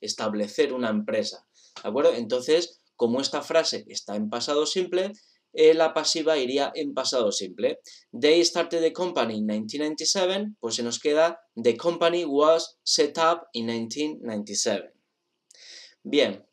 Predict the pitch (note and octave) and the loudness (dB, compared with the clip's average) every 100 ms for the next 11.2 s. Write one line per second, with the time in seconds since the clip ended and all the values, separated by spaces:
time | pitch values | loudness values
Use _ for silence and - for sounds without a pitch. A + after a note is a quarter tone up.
0 | - C#3+ D#3 D#3 - B2 A#2 A2 D3+ C#3+ | -6 -2 -2 -4 -4 -4 -4 -6 -6 -6
1 | - E3+ E3 F#3+ - - A#2+ - F#3+ F#3+ | -2 0 0 -4 -8 -8 -6 0 2 4
2 | C3 C#3 E3+ - _ _ _ B2+ D3 D3+ | 6 4 2 -8 _ _ _ 0 2 2
3 | D3+ C#3+ D3+ D3+ D3 D3 - E3+ D#3+ E3 | 2 2 2 2 0 0 2 4 4 2
4 | - - C#3 B2+ B2 - C#3 C3 A#2 - | -4 -6 -8 -6 -6 -2 -2 -2 -2 -2
5 | F#3 C3+ G2+ - _ _ _ A#2 A#2 G#2+ | -2 -4 -6 -12 _ _ _ -2 0 0
6 | A2 C#3 C3+ G#2 G#2 A#2 C3 C3+ C3+ B2+ | 2 2 2 -2 -4 -4 -2 -4 -4 -8
7 | C#3 C3 B2 C3 D3 D3 - A#2 A#2 - | -8 -8 -10 -4 -2 -2 -4 -4 -4 -6
8 | - D3 C#3+ D#3 E3+ G#3 - - _ _ | -8 -4 -2 -2 -6 -10 -16 -20 _ _
9 | - D#3+ E3+ E3 C3+ C#3 D3+ C#3+ D3 D3+ | -4 -2 0 0 0 -2 -4 -2 -2 -2
10 | B2 A2+ C#3 D3 D#3 D3+ C#3 E3+ E3 E3+ | -2 0 0 2 2 0 -2 0 2 2
11 | G3+ | 0